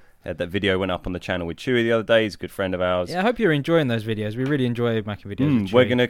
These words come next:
Speaker 1: we're gonna keep throwing 'em out. Um,
Speaker 2: Chewy's
Speaker 1: so
Speaker 2: a funny guy.
Speaker 1: he is a funny guy. So there'll be some more videos with Chewy. Uh, maybe with Wayne, if we keep playing with Wayne, he's another friend of ours, been jumping in.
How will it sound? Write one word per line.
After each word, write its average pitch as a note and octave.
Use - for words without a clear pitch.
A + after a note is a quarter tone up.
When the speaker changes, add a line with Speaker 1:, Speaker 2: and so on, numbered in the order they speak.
Speaker 1:
we're C3
gonna C3
keep C#3
throwing A#2
'em G#2+
out. G#2+
Um, F#2+
Speaker 2:
Chewy's C#3
Speaker 1:
so -
Speaker 2:
a -
funny G#2+
guy. G2
Speaker 1:
he A2+
is G#2
a F#2
funny E2
guy. E2
So F2+
there'll G2+
be A#2+
some A#2+
more A#2
videos G2
with F#2
Chewy. F2+
Uh, F#2+
maybe C3
with G2+
Wayne, A2
if A2
we G2+
keep G2+
playing G2+
with -
Wayne, F#2+
he's F#2
another F#2
friend F#2
of E2+
ours, F2+
been F2
jumping F2
in. F2